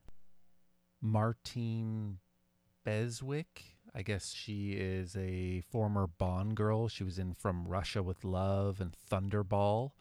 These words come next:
Um, and Adam West, of course, from Batman, one of the great hammy actors of all time. Um, this one was released by Cannon Films, of course. Release date was May tenth, nineteen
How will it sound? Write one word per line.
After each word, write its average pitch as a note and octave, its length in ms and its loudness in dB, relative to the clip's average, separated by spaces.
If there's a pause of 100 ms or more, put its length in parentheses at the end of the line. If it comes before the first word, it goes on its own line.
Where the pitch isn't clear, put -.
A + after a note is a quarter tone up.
(640)
Um, F#2 760 -2 (100)
and A2 680 0 (260)
Adam G#2+ 380 2
West, G2 600 -2 (340)
of - 120 -20
course, - 640 -6
from E2+ 220 -6
Batman, G2+ 640 -2 (180)
one F#2+ 140 0
of F2 40 -2
the E2+ 100 -2
great E2+ 440 -4 (360)
hammy F#2+ 500 -2
actors A#2 720 -6
of F#2 100 -4
all E2+ 160 0
time. G#2 480 -4 (720)
Um, G2 840 -2 (180)
this A#2 320 -4
one G#2+ 480 0
was F#2+ 1160 0
released F2 420 -2
by D2+ 160 -2
Cannon D#2+ 360 -2
Films, F2 340 2
of F2 120 -6
course. F#2 440 -2
Release G2+ 340 0
date A2+ 300 2
was F#2 360 -2
May G2+ 460 2
tenth, G#2+ 460 -2
nineteen G2 720 -2